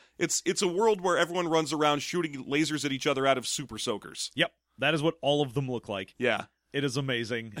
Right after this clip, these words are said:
Speaker 1: <laughs>
Speaker 2: And the, the G M section in the back has, like,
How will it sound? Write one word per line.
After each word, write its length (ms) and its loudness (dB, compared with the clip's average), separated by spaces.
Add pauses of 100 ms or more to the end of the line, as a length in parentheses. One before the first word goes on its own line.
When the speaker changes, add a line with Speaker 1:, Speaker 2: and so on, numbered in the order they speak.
Speaker 1:
<laughs> 160 -10
Speaker 2:
And 500 4 (480)
the, 500 4 (720)
the 120 4
G 400 2
M 200 0
section 420 0
in 160 -6
the 60 -6
back 440 -2 (380)
has, 260 4
like, 400 0